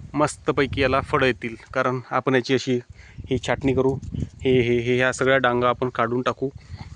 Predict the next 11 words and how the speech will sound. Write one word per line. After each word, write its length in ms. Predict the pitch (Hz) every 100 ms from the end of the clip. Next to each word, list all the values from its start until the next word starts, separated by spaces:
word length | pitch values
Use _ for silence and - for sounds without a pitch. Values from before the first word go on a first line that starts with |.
| 143
आणि 140 | 135
मस्त 240 | 143 -
याला 180 | 147 131
असा 180 | 135 139
वरती 440 | 131 131 - 160 196 - - - - - -
डौलदार 420 | 147 185 185 170 156
होऊ 160 | 139
देऊ. 160 | 127 127 - - - 135
डौलदार 340 | 135 135 143
झाल्यानंतर 480 | 127 131 135 135 139
याला 280 | 135 127 147